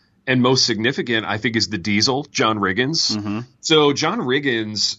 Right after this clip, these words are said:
Speaker 1: he kinda had two careers. So he was a great N F L flake of all time, too, by the way. Um, <laughs> his, his early career was with the New York Jets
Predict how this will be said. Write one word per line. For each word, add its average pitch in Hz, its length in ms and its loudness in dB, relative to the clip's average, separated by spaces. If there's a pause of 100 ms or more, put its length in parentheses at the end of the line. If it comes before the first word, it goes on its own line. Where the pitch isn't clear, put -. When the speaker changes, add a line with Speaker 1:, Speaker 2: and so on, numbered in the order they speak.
Speaker 1:
he 160 140 -4
kinda 202 260 0
had 190 180 -2
two 165 180 -8
careers. 95 640 -2 (100)
So 120 560 2 (280)
he 220 100 4
was 277 140 4
a - 40 0
great 110 300 2
N 101 140 -6
F 90 120 -10
L 82 120 -6
flake 85 340 -10
of 87 80 -10
all 82 160 -8
time, 78 260 -12
too, 90 300 -4
by 80 180 -8
the 78 100 -8
way. 78 220 -6 (380)
Um, 110 640 2
<laughs> - 60 -10
his, 240 360 0
his 240 240 2
early 190 360 2
career 139 540 0
was 113 220 0
with 127 140 -4
the 127 60 0
New 117 140 2
York 147 280 2
Jets 107 600 -2